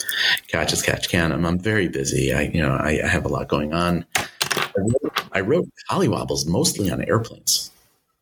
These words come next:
um, because at the time I was flying a lot. And when I was on an airplane, that was the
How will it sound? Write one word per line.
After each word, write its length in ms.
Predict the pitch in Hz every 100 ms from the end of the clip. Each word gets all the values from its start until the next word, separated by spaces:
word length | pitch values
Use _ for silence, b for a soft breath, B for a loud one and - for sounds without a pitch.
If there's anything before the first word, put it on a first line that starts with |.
| _ _ _ _ -
um, 460 | 65 58 - - - -
because 320 | 95 95 87
at 80 | -
the 60 | -
time 420 | - 127 117 78
I 100 | 73
was 140 | 67
flying 440 | - - 101 104 69
a 60 |
lot. 460 | 60 73 82 57 -
And 260 | 87 71 69 - -
when 160 | 95
I 60 | 98
was 100 | 147
on 100 | 101
an 120 | 80
airplane, 400 | - - 151 151
that 100 | 117
was 140 | 90
the 100 | 92